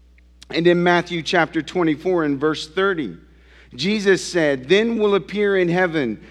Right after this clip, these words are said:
the sign of the Son of Man, and then all of the tribes of the earth will mourn, and they will see the Son of Man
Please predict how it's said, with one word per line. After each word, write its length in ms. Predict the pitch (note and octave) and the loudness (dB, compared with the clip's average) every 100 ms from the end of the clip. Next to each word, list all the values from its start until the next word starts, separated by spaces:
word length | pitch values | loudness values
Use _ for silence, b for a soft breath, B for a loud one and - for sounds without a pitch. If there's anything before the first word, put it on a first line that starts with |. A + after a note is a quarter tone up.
| B - | B -2
the 120 | D#3 | -2
sign 640 | - - F#3 G3 G#3 G#3+ | -2 2 4 6 4 2
of 160 | G#3 E3 | 0 0
the 100 | F#3 | -2
Son 340 | - G3+ G3 | 0 0 0
of 140 | F#3+ E3 | 0 0
Man, 540 | F3 F3 E3 A#2 G2+ B B - | 0 2 0 -2 -6 B B 0
and 160 | F3+ | 6
then 180 | F3 F3+ | 8 6
all 440 | F3 F3+ F#3 A3 A3 | 6 8 8 6 4
of 140 | F#3+ | 2
the 100 | G3 | 0
tribes 520 | G3 G#3+ G3+ G3 E3+ | 0 2 4 2 2
of 140 | F#3 D#3+ | -2 2
the 160 | F3 | 2
earth 240 | F#3 F#3+ D#3 | 2 0 0
will 200 | E3 D#3+ | 0 2
mourn, 460 | E3 F3+ F#3+ E3+ | 4 4 4 2
and 160 | D3 C#3+ | 0 2
they 100 | F#3 | 2
will 180 | E3 D#3 | 2 -4
see 360 | - G#3+ G#3+ | -6 -4 -4
the 160 | G3 F#3 | -2 -4
Son 340 | - G3+ G3 | -2 -2 0
of 120 | F#3 | -2
Man 480 | D#3+ E3+ F3 D3+ A2+ | 0 0 0 0 -4